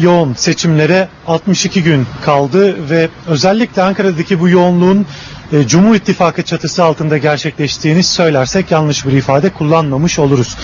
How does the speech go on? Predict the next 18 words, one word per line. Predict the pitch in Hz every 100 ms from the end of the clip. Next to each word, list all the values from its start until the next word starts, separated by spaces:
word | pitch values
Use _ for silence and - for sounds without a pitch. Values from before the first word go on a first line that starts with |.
| - - - 196
Bugün, | 196 190 208 208 - - -
e, | 143 147 160
özellikle | 160 135 170 185 214 -
yaklaşık | 170 170 151 175 160 196 - 156
bir | 208 202
buçuk | 143 147
saat | - 147 135 147
önce | 139 151 160 156 - - - -
gerçekleşen | 151 143 160 127 143 - 185 196 165
bir | 143 147
görüşme | 190 147 - 202
önemliydi. | 185 170 165 180 170 151 - - - -
ak | 196 190
Parti | 196 170 180 160
heyeti | 165 170 151 113 214 214 - - - -
Hüdapar | 175 165 185 - 185 185 185
Genel | 175 175
Merkezi'ni | 170 156 143 147 139 143 202